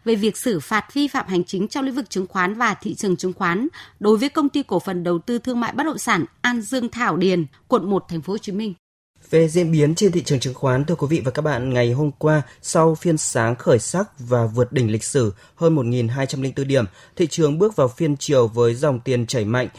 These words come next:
Speaker 2: vào nhiều nhóm ngành cùng các blue chip hoạt động tốt, đưa V N Index tăng dần và thiết lập đỉnh mới. Giao dịch khối ngoại cũng khá tích cực khi trở lại mua dòng hai mươi lăm tỷ đồng. Lực mua tập trung vào các blue chip như là V I C, H P G,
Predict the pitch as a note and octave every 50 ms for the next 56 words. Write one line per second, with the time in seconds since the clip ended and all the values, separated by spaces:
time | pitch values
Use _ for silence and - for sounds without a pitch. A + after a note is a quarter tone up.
0 | - - - C#3+ C#3+ C#3+ C#3 C#3 C#3 C#3 C#3 C#3+ D3 D3+ D3+ D3 C#3+ C3+ C3 C3
1 | C3 B2+ C3 C3 D3+ E3 E3+ E3 C#3 B2 A2+ - - _ _ - C#3+ B2+ B2 A2+
2 | - E3 E3 - - C#3 C#3+ C#3 - - F#3 G#3 - - C#3 A#2 B2 A#2 F2 F#2+
3 | - - F3 G#3 A3 - - - - - - D#3 D#3+ E3 D#3 D#3 C#3+ C#3+ D#3+ D#3
4 | D#3+ - - D3+ C#3+ C3 B2+ B2+ C3+ F3 A3 - _ _ - E3+ E3+ D#3 D3 D#3+
5 | C#3 B2+ A#2+ G#2+ G#2+ A#2+ A#2+ A#2 A2+ A2 - - F3+ F3 D3 - A#2 G#2+ A2 A2+
6 | A2+ A2+ B2 D#3 G#3+ - _ - _ - C3+ F3 F3+ E3 D3+ - - C3+ B2+ C#3
7 | E3 E3+ - - - - D3 C#3 C3 C3 C3+ C3 - G#3+ G#3+ - - - B2 -
8 | - - - E3 D#3 D3 C#3 - D3+ A#2+ A#2 G2+ - C3 C#3 C#3+ C#3 B2+ - C#3
9 | C3 A#2 A2+ - - - - D3+ D3+ D3+ C#3+ C#3+ C3+ B2 - B2+ A2+ A#2+ B2 A#2
10 | - - - - - - _ - E3 D#3 F3 G3 G3+ F#3+ E3+ C#3+ - - - F#3
11 | E3+ E3 D3+ D3 C#3 B2+ A#2 - F3 F#3+ - D3+ D3+ D3+ C#3+ - - G3+ A3 -
12 | D#3 E3 D#3 C#3+ A#2+ A#2 C#3 D3+ D#3 C3+ D#3+ D3 - - - E3 D#3+ D#3 D3 _
13 | _ _ _ - F3+ G3 G3 - F3+ D#3+ C#3 C3